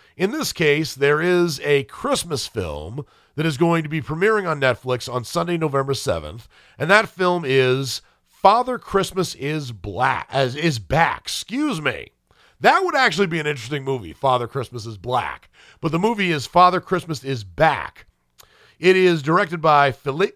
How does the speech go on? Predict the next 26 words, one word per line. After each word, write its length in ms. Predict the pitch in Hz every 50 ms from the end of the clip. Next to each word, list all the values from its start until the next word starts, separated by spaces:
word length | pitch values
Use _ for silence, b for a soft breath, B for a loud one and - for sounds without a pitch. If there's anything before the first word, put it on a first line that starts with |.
| _
Felipe 640 | _ _ - 156 156 175 233 247 170 208 214 202 190
Martinez 840 | 170 156 143 139 127 - 160 156 135 117 101 95 101 120 143 143 123
and 180 | 127 120 120 123
Mick 160 | 147 139 -
Davis 360 | 131 123 120 113 107 113 107
and 120 | 120 117 107
stars 640 | - - - 131 127 120 120 117 117 117 110 - b b b b b b b
Elizabeth 480 | 101 127 143 196 220 226 233 254 214
Hurley, 560 | - - - 151 139 123 107 90 90 92 113 165
who 160 | 160 135 123
we 80 | 117
haven't 260 | 117 120 120 120 120 -
seen 220 | - - 135 120
in 100 | 110 107
a 60 | 98 90
while, 560 | 78 71 67 67 76 85 92 110 151 156 b b b b b b
John 500 | - 104 - 151 175 180 214 247 254 233
Cleese, 880 | 156 - - - 175 196 208 165 98 78 76 82 131 160 151 - - - - _ _ _ _ _
great 380 | 90 87 104 147 208 240 233 -
casting, 480 | - 139 127 117 110 - - 120 113 117
I 60 | 117
hope 180 | 123 147 143
he 40 | 147
plays 300 | 127 - 139 123 117 107
Santa 280 | - 151 147 131 120 107
Claus, 520 | - 92 76 64 64 71 101 131 131 -